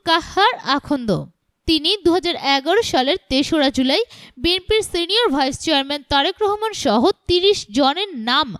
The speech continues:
উল্লেখ করে মোট বাউন্ন জনের হত্যা ও বিস্ফোরণ আইনে দুটি অভিযোগপত্র দেন। জামায়াতের সাবেক সেক্রেটারি জেনারেল আলী আহসান মোহাম্মদ মুজাহিদ,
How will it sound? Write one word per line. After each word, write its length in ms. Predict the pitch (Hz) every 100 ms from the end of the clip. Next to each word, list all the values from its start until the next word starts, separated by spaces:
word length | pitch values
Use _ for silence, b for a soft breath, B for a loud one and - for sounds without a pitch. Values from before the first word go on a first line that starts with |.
| B B B -
উল্লেখ 280 | 320 311 320 - 311
করে 200 | 311 415 587 - 240
মোট 160 | 339 269 220
বাউন্ন 320 | 269 302 370 440 294
জনের 280 | 349 330 440 -
হত্যা 400 | 294 285 _ 415 427 247
ও 20 | 233
বিস্ফোরণ 480 | 247 302 - 392 440 - 247
আইনে 260 | 233 262 466 B B B 294
দুটি 240 | 330 359 - 285
অভিযোগপত্র 720 | 294 359 453 440 294 254 - 247
দেন। 160 | 175 143 143 - _ _ _ -
জামায়াতের 640 | 220 262 254 254 254 277 -
সাবেক 320 | 285 269 403 -
সেক্রেটারি 500 | 262 262 294 285 320 269
জেনারেল 380 | 240 247 285 415 B B B 302
আলী 180 | 311 403 - 285
আহসান 360 | 302 - 403 370
মোহাম্মদ 360 | 320 320 302 330 240
মুজাহিদ, 460 | 233 240 262 311